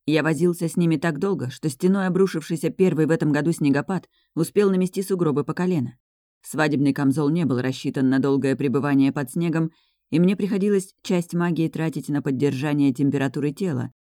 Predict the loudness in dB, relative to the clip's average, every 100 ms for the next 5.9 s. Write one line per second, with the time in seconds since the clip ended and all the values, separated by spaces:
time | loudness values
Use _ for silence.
0 | _ -2 0 4 2 2 2 0 0 -4
1 | 0 0 4 4 2 0 -6 -4 -6 -6
2 | -10 _ _ _ _ -4 0 0 0 0
3 | 2 2 0 0 0 -2 -6 _ 0 2
4 | 0 -2 2 2 4 2 0 0 0 0
5 | -2 -6 -6 -6 -4 -4 -4 -8